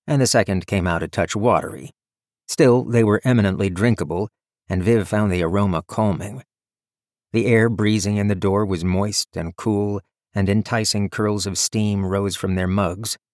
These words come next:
Everything was in place, closer to plan than she could have hoped. Except there was nothing whatsoever to do. Viv spent the first hours pacing like a penned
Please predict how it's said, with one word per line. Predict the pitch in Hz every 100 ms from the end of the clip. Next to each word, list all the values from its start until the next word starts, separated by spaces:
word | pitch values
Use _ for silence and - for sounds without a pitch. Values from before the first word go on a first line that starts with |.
| _ _ _ _ -
Everything | 113 151 135 139 135
was | 120 104
in | 104 104
place, | 101 - - 101 - _ _ _
closer | - 147 - 131
to | 120
plan | - 113 117 117 120
than | 101 92
she | -
could | 101 107
have | 98
hoped. | 80 76 - - _ _ _ _ _ _ -
Except | 170 - 147 - -
there | 120 120
was | 110 104 104
nothing | 87 78 87 92
whatsoever | 80 78 110 90 76 -
to | -
do. | 95 - - 92 - _ _ _ _ _ _ _ _ _ -
Viv | 104 131 139
spent | - 120 120
the | 113
first | - 117 -
hours | - 95 85 95 -
pacing | - 101 - 117
like | 98 90
a | -
penned | - 107 107